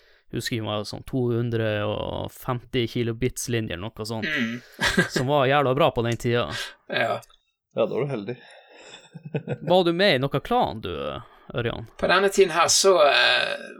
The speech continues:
Speaker 2: var jeg helt sånn, eh, baby steps, eh, i min, eh, unge ungdom. Eh, <laughs> så jeg var med i en, eh, liten gjeng, eh, og vi da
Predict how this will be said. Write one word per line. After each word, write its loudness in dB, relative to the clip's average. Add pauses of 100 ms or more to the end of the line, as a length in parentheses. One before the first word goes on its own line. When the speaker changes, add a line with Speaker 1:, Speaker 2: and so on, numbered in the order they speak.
Speaker 2:
var 2
jeg 2
helt 0
sånn, -2
eh, -2
baby -2
steps, 2 (200)
eh, 0 (100)
i -6
min, -6
eh, -6 (100)
unge -4
ungdom. 2 (140)
Eh, 0 (300)
<laughs> -8
så 6 (180)
jeg 0
var -4
med 0
i 0
en, -8
eh, -2
liten -6
gjeng, -2 (260)
eh, -2
og -8
vi 0
da 2